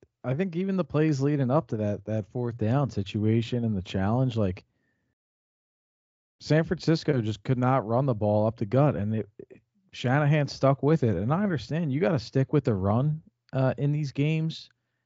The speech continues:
and that's, that's kinda what San Francisco does, but it just wasn't their day. Like, it wasn't their day on the inside. It wasn't their day for the offensive line,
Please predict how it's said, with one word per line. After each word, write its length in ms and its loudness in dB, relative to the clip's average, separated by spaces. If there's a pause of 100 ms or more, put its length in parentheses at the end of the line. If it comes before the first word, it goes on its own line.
(180)
and 220 -2
that's, 260 0
that's 220 -2
kinda 240 2
what 160 -4
San 220 -2
Francisco 560 -6
does, 320 0
but 140 -2
it 60 0
just 260 -4
wasn't 360 4
their 180 0
day. 460 2
Like, 180 -4
it 40 -4
wasn't 300 0
their 120 0
day 240 6
on 140 4
the 140 2
inside. 440 -2
It 80 0
wasn't 300 0
their 160 0
day 240 4
for 160 0
the 120 6
offensive 440 2
line, 340 2